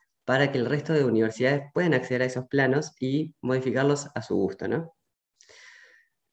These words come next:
A pesar de que queremos utilizar un montón de, de componentes comerciales, eh, vamos a implementar mucha tecnología de,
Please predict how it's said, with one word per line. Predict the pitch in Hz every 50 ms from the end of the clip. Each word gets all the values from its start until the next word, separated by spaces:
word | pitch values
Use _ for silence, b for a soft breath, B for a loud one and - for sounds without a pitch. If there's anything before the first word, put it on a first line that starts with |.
| _ _ -
A | - 123 123 120
pesar | 135 127 131 156 156 165
de | 156 160 160 165 165 - - - - _
que | 120 110
queremos | 117 117 135 135 143 139 135
utilizar | - 120 113 117 113 135 135 143
un | 135
montón | 123 120 117 123 135 143 143 131
de, | 123 123 120 117 113 107 104
de | 107 107
componentes | 107 110 110 107 113 113 120 127 127 123 127 127 120 113 110 - -
comerciales, | - 110 117 117 117 - - 147 143 139 143 151 151 - - -
eh, | 117 113 107 104 113 113
vamos | 120 123 127 127 -
a | 120
implementar | 113 117 110 107 107 110 110 127 135 127 - -
mucha | 95 104 110 113 120 127 135 131 131 - 139 131 127 - - - _
tecnología | - 101 104 104 95 104 107 - - 120 123 120 117 110 107 98 95 95 92
de, | 95 92 92 90 - -